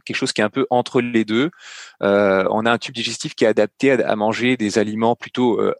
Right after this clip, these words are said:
euh, cuits, notamment, notamment les produits, euh, carnés. Euh, donc, euh, on a,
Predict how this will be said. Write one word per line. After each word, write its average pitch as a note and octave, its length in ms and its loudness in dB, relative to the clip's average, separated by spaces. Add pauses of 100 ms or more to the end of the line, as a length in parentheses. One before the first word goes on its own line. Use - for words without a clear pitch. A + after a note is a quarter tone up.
euh, E2 220 -4
cuits, D#3 260 -2 (120)
notamment, A#2+ 520 0
notamment A2 340 -2
les G#2 140 2
produits, G#2+ 420 -4
euh, G2 80 -2
carnés. A2 520 -2 (520)
Euh, F2+ 1500 0 (300)
donc, A2+ 200 -4
euh, F#2+ 540 -2
on A2+ 140 -4
a, G2+ 100 2